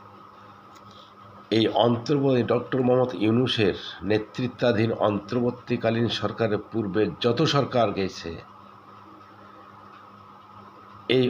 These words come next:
অপকর্মগুলো সরকারের ওপেন,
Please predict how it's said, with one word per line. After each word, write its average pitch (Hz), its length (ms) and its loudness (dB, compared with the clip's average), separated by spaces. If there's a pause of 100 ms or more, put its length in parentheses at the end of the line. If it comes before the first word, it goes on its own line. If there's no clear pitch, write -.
(160)
অপকর্মগুলো 143 1000 2 (840)
সরকারের 127 640 0 (1400)
ওপেন, 143 280 4